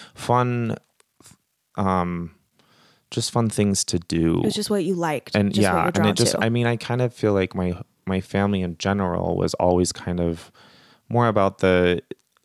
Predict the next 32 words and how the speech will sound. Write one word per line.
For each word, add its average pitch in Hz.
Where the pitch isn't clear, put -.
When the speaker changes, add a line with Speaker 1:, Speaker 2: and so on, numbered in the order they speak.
Speaker 1:
more 101
about 90
the, 92
like, 82
experiences 82
and 80
doing 82
things 80
and 80
playing. 78
And, 78
and 90
it 87
just 185
Speaker 2:
Yeah. 180
Speaker 1:
turned 104
into, 92
like, 85
just 90
a 92
part -
of 87
my 85
play, 90
I 85
guess. -
Speaker 2:
Yeah, 196
Speaker 1:
Like, -
Speaker 2:
okay. -
Speaker 1:
it -
was 87
Speaker 2:
You, 240